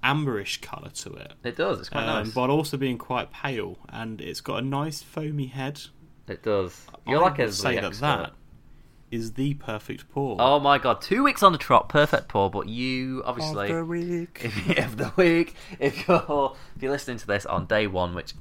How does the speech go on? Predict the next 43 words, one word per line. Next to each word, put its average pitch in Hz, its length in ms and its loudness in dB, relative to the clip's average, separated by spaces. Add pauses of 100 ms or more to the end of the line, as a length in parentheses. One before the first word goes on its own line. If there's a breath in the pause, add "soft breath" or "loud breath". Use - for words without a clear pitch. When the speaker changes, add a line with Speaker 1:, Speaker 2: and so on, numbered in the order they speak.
Speaker 2:
is 78 460 -6
a - 80 -12
Friday 117 1000 0
the 98 120 -6
tenth, - 640 -6
yeah, 139 180 -4
Friday 160 320 0
the 107 80 -4
tenth, 98 400 -2 (260 soft breath)
it - 80 -8
will - 60 -6
be 110 160 -4
up 113 160 -2
on 95 60 -6
Instagram. 87 640 -4 (300 loud breath)
Make 98 220 -6
sure 110 120 -6
you're 95 100 -6
having 113 320 -6
a 98 40 -6
look 90 340 -6 (200)
and 92 140 -12
s-, - 240 -16 (200)
vote 110 540 4
if - 160 -8
you 139 100 -4
think 139 240 -8
it's 127 120 -6
the - 80 -10
perfect - 400 -6
pour. 120 160 -2
Last 151 260 2
week, 139 400 -2
it 101 140 -6
actually 110 320 -4
did 123 200 -8
get 131 200 0
the 113 80 -8
perfect - 360 -6
pour 110 220 -4
vote 110 260 0
in, 87 200 -4 (160)
so 101 400 2